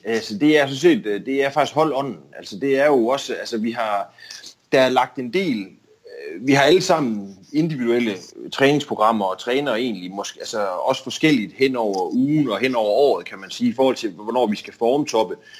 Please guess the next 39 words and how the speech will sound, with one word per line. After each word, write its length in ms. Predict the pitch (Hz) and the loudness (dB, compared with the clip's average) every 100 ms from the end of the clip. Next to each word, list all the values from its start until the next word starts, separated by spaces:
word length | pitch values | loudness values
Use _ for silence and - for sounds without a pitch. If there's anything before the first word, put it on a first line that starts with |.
| - _ | -20 _
Men 140 | 120 120 | -2 2
der 80 | |
er 40 | 123 | 4
ligesom 380 | 180 175 135 - | 4 4 2 0
forsøgt 360 | - 180 185 | 2 2 4
at 60 | 120 | 2
lægge 220 | 117 120 | 2 2
nogle 280 | 120 110 101 - _ _ | 0 0 -2 -8 _ _
faste 600 | - - 175 175 107 98 - - | -6 0 2 0 -8 -10 -12 -18
træningsdage 680 | - 139 165 151 - 120 120 | -8 -4 -2 -2 -2 0 2
ind, 220 | 131 160 - - - - | 0 -2 -6 -20 -14 -4
øh, 460 | 107 104 101 98 | -2 0 -2 -2
hvor 120 | 98 | -2
vi 120 | 104 110 | -2 -2
træner 400 | - 123 160 143 | 0 2 4 2
sådan 200 | 139 127 | 2 4
nogenlunde 520 | 135 175 127 123 139 | 4 4 4 4 2
det 100 | 120 | 0
samme, 440 | 139 92 110 143 - _ _ _ - | 0 0 0 -4 -6 _ _ _ 0
øh, 240 | 113 107 | 2 4
og 120 | 104 | 2
som 180 | - 117 | 2 4
ligger 280 | 127 147 110 | 4 4 2
rimelig 260 | 127 156 - | 2 2 0
kontinuerligt 680 | 120 104 120 131 147 101 | -2 -4 0 2 4 2
hele 240 | 104 143 135 | 0 2 2
året 260 | 120 110 | 2 0
rundt. 240 | 90 120 107 | 0 -4 -4
Og 80 | 113 | -10
det, 220 | - - | -8 -2
det 120 | 156 | 2
gør, 160 | 165 160 | 6 4
at 140 | 98 | 2
vi, 160 | 104 98 | -4 -4
hvad 120 | 113 | -6
skal 80 | 120 | -6
man 60 | |
sige, 280 | - 117 113 - _ _ _ _ _ _ _ | -2 0 -2 -6 _ _ _ _ _ _ _
får, 600 | - 165 131 90 80 | 0 2 2 -2 -10